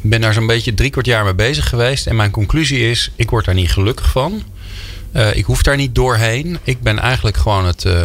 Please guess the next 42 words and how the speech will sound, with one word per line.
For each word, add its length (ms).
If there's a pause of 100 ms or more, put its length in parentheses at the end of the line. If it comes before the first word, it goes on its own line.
(160)
het 160
blijst 360
en 100
het 120
gelukkig 480
als 160
ik, 200
eh, 220
in 100
het 100
moment 400
dingen 240
kan 300
doen 260
en 120
maken. 480 (560)
Ehm, 560 (280)
eh, 80 (100)
dus, 380
eh, 380 (640)
ik, 220
ik 140
heb 120 (140)
zelfs, 440
en 120
schaam 320
me 100
ondertussen 380
een 60
beetje 220
voor, 220
zelfs 300
heel 260
even 320
op 140
mijn 200
LinkedIn 420
gezet 220
dat 100
ik 120
adviseur 680
ben. 340